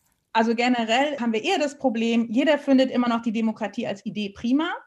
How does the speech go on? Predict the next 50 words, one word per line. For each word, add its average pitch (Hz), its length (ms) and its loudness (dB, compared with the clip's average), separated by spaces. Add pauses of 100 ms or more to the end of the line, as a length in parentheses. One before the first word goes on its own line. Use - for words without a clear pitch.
(500)
Aber 214 160 4
das 208 160 0
Gefühl 254 420 -2
ist, 254 120 -2
dass 208 160 -2
die 220 80 -4
Demokratie, 202 560 -4
die 202 140 -4
um 196 100 -4
mich 180 180 -10
rum 254 300 4
ist, 233 340 -2
irgendwie 220 400 0
defizitär 175 800 -8
ist. - 140 -16 (100)
Da 185 140 -2
habe 175 140 -8
ich - 100 -16
nichts 175 180 -12
zu 196 100 -12
sagen, 226 440 0
die 180 80 -14
kümmert 208 320 -4
sich 196 120 -8
nicht 196 160 -10
um 170 120 -8
mich. 165 180 -12
Und 208 140 -6
das 233 160 0
ist 233 160 -8
nur 220 160 0
wiederum 226 460 2
Zeichen 175 420 -6
dafür, 170 520 -6 (360)
dass 202 260 -2
wir 226 80 2
mehr 208 300 2
tun 277 260 6
müssen. - 440 -4 (200)
Also 233 160 4
wir 247 80 4
müssen 285 340 8
den 269 160 4
Leuten 220 380 2
nicht 285 220 2
das 302 160 -4
Grundgesetz 175 640 0
erklären, 175 480 -8
ganz 294 280 -2
ehrlich. 202 480 -4